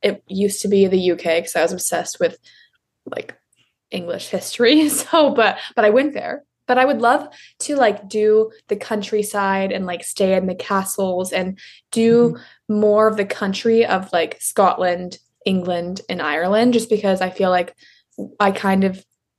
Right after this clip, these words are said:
Speaker 1: only spent maybe, like, two weeks total in those places and was just in kind of the main cities. So I would like to kind of do the countryside. And not only that, but, like, of France and just kind of see more rural,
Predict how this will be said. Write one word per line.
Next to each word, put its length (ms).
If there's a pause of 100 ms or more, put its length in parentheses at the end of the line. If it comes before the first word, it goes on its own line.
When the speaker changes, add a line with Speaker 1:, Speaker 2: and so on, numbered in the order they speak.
(320)
Speaker 1:
only 320
spent 460
maybe, 200
like, 160
two 220
weeks 240
total 400
in 80
those 240
places 640
and 260 (560)
was 180
just 360
in 100
kind 180
of 120
the 80
main 240
cities. 420
So 100
I 40
would 140
like 180
to 140
kind 280
of 260 (460)
do 100
the 100
countryside. 680
And 80
not 120
only 180
that, 260
but, 100
like, 240
of 160
France 400
and 100
just 160
kind 160
of 100
see 200
more 400
rural, 600